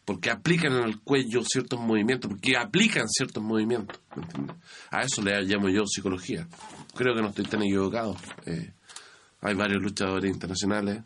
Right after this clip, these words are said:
que lo dicen. Eh, lo di-, no lo digo, de, como diría el Mago Díaz, no lo digo soberbio, lo digo por, que en el fondo también, la idea es que ustedes también vayan cachando ese tipo de detalles. Y, y así puedan disfrutar mejor de una lucha como la que tuvimos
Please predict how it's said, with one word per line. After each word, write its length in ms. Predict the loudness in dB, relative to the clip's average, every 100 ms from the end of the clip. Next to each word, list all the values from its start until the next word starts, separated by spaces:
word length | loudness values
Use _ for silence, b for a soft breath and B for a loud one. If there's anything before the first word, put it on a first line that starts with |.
| -8
que 80 | -4
lo 80 |
dicen. 220 | -4 -4 -10 -18 -20 _ _ _ _ _ _ _ -8
Eh, 160 | -4 -2
lo 280 | 0 2 4
di-, 100 | 4
no 140 | 4 2
lo 100 | 2
digo, 300 | 4 4 2
de, 80 | -2 B B B
como 140 | 2
diría 260 | 4 4 4
el 120 | 2
Mago 200 | 2 2
Díaz, 260 | 4 2 0 B B B 0
no 100 | 4
lo 80 | 6
digo 140 | 4
soberbio, 380 | 2 2 2 2
lo 100 | 4
digo 220 | 4 2
por, 80 | 0
que 720 | -8 -16 -20 -20 _ _ _
en 60 | -4
el 40 |
fondo 280 | 0 2 2
también, 400 | 4 4 2 2
la 80 | 2
idea 140 | 2 0
es 80 |
que 80 | -4
ustedes 280 | -6 -4 -2
también 540 | -2 0 2 0 -4
vayan 220 | -2 -2 -4
cachando 340 | -6 -4 -4
ese 140 | -2
tipo 160 | -2 -2
de 60 | -2
detalles. 320 | -2 -4 -4 B B B B
Y, 400 | 4 4 2 0
y 60 |
así 260 | 2 2 2
puedan 260 | 4 2 2
disfrutar 340 | 2 2 4
mejor 480 | 2 2 0 0 -2 B B B _ -8
de 140 | 4
una 140 | 4 6
lucha 400 | 4 4 2 -2
como 180 | -2 0
la 120 | 0
que 100 | 0
tuvimos 340 | 0 2 0